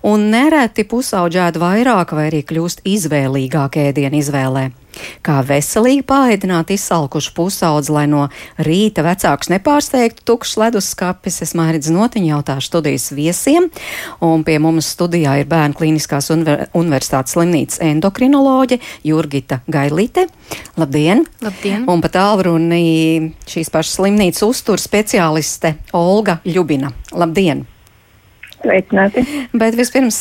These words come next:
Speaker 1: vēršos pie dakteres. Tad, tad speciālists saka, pusauģa vecums šobrīd sāks desmit gados, turpinās līdz pat astoņpadsmit. Kā tas ietekmē,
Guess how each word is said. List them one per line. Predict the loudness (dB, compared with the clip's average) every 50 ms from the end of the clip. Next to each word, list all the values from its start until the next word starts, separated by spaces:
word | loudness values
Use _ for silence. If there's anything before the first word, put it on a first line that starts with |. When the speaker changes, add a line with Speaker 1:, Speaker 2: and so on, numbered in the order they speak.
| -6 -4
Speaker 1:
vēršos | -2 -2 -2 0 0 -2 -2 -2 -4 -2
pie | 0 0 0 0 0 -2
dakteres. | -2 -2 0 0 0 -2 -2 -2 0 0 2 2 0 -2 -4 -4
Tad, | -2 -2 -2 -2 -2
tad | -2 -2 -2 0 -2 -4
speciālists | -2 -2 -2 -2 0 0 0 2 2 0 -2 -2 -2
saka, | -2 -2 -2 -2 -2
pusauģa | -2 0 2 2 0 2 2 2
vecums | 0 0 0 0 0 0 0 0
šobrīd | 0 0 0 0 -2 0
sāks | 0 -2 0 -2 -2 -2
desmit | 0 0 0 0 0 0 0 2 0
gados, | 2 2 2 0 0 -2
turpinās | -4 -8 -8 -6 -4 -2 -2 -2 -2 -2 -4
līdz | -6 -6 -6
pat | -10 -10 -6 -4 -2 -2
astoņpadsmit. | -2 -2 -2 0 2 2 2 2 2 0 -2 -2 -2 -2 -4 -4 -4 -4 -8 -18 -16 -16 -16 -16 -16 -18 -20 _ -6 0
Kā | 0 2 2
tas | 2 0 0 2 2
ietekmē, | 2 2 2 -2 -4 -2 0 0 2 2 2 2 0 0